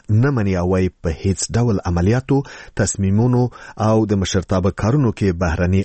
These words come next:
اتباع نشته. په هلمند کې د ازادۍ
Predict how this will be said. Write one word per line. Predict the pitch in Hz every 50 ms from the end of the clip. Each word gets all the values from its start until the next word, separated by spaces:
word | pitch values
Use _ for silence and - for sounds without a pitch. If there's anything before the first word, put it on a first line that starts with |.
| -
اتباع | - 87 87 - 87 101 104 107 - _ -
نشته. | 117 131 151 - - - - 95 90 - _ _ _ _ _ _ _ _ _ _ _ _ _ _ _ _ _ _ _ _ -
په | 120
هلمند | 117 131 127 127 123 117
کې | - -
د | 110 101
ازادۍ | 92 87 92 92 82 92